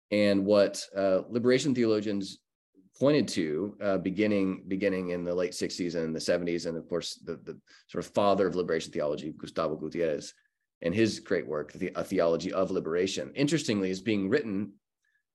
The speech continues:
around the same time, maybe even a little bit after, uh, James Cone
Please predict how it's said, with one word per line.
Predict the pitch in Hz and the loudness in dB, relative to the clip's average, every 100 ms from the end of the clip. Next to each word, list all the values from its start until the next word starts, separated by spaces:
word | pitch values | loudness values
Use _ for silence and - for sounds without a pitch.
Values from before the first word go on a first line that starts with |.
| - | -2
around | 113 101 113 135 190 190 | 0 2 2 4 2 2
the | 190 | 0
same | 190 190 185 | 0 -2 -2
time, | 156 170 202 | -2 -2 0
maybe | 123 190 | 0 0
even | 220 208 | -2 -4
a | |
little | 160 | -4
bit | 160 165 - | -4 -6 -6
after, | 87 135 170 185 190 - _ _ _ _ - | -6 -4 -4 -4 -6 -14 _ _ _ _ -2
uh, | 104 101 | 2 2
James | 98 110 123 131 117 | 2 0 2 2 0
Cone | - 151 156 64 | -2 0 2 0